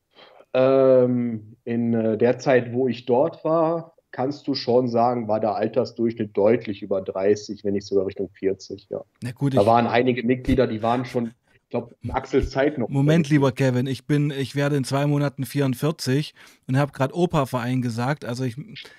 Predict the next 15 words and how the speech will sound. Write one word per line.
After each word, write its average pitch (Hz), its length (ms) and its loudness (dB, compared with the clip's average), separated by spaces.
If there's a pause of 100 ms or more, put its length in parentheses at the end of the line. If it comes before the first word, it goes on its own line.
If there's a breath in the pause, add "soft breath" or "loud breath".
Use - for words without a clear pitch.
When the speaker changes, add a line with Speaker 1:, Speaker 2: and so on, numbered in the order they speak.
(500 loud breath)
Speaker 2:
ja, 151 320 -2
du 147 140 -2
hast 160 180 -2
mich 156 80 -2
jetzt 156 100 -2
indirekt 165 340 -2
als 139 120 -4
Opa 175 260 2
bezeichnet, 131 560 -2
das 139 140 -2
möchte 156 240 0
ich - 60 -10
von 196 180 4
mir 131 120 0
weisen. 123 460 -2